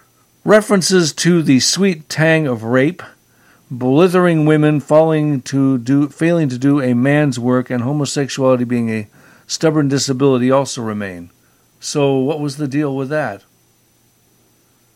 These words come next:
In the sensitivity reader approved version of Live and Let Die, Bond's assessment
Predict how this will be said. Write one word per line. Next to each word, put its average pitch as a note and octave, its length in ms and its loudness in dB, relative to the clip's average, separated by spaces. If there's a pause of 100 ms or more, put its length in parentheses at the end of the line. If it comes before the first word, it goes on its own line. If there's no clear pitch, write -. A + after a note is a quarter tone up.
(840)
In F3+ 180 0
the F3+ 80 0
sensitivity E3 840 0
reader C#3 880 0 (680)
approved C#3+ 520 0 (280)
version C#3+ 360 -2
of B2 80 -4
Live C#3 180 -2
and C#3 120 -4
Let B2 180 0
Die, B2 280 2
Bond's D3 380 -2
assessment C#3 680 -4